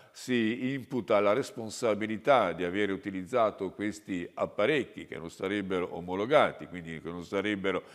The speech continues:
in sintonia con la legge, da chi li ha appunto messi nelle strade. Però, o comunque c'era anche lì il parere della prefettura, insomma c'era tutta una, eh, un procedimento burocratico, legale che doveva essere osservato e quindi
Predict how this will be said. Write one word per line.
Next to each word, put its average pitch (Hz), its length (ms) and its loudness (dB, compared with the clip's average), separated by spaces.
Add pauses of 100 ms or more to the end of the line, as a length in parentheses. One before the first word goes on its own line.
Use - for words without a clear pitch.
(200)
in 101 260 -4
sintonia 104 680 -2
con 131 160 -2
la 131 100 6
legge, 87 420 -2
da 107 140 -2
chi 92 160 -4
li 82 120 0
ha 85 160 0
appunto 87 800 -2 (260)
messi 104 640 -2
nelle 113 320 2
strade. - 500 -6 (320)
Però, - 240 -4
o 82 100 -8
comunque 76 380 -14
c'era 78 340 -2
anche 80 300 -2
lì 87 120 0
il 80 220 -6
parere 78 380 -2
della 78 200 -2
prefettura, 92 800 0
insomma 78 340 -6
c'era 85 220 -2
tutta 90 360 -2
una, 87 280 -2 (480)
eh, 82 640 -2
un 82 320 -10
procedimento 98 1000 -2
burocratico, 98 1120 2
legale 92 600 4
che 85 120 -8
doveva 82 400 -2
essere 90 340 -4
osservato 85 600 0
e 76 60 -6
quindi 82 360 -6